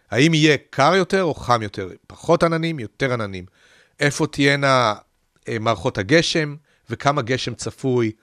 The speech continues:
בממוצע. עכשיו, אז יש לנו את הכלים האלה, הם אגב הולכים ונהיים יותר ויותר מדויקים, ולכן מדענים בוטחים יותר ויותר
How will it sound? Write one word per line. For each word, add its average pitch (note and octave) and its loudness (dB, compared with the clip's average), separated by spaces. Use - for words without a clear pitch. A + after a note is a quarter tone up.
בממוצע. C3+ 0
עכשיו, D3 4
אז A#2+ -2
יש E3 2
לנו E3+ -2
את - -6
הכלים G#2+ -4
האלה, G#2 0
הם C3+ -2
אגב C#3 0
הולכים E3+ -4
ונהיים C3 -4
יותר C3+ -4
ויותר C3 -6
מדויקים, A#2+ -2
ולכן D#3+ 2
מדענים B2+ -2
בוטחים B2+ -4
יותר D3 -2
ויותר D3+ 2